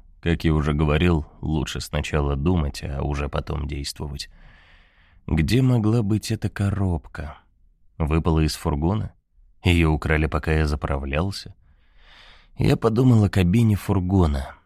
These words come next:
Долгое путешествие дарит новые знакомства.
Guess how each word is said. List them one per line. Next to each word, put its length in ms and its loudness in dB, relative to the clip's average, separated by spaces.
Долгое 480 2
путешествие 720 -2
дарит 400 2
новые 360 2
знакомства. 920 -2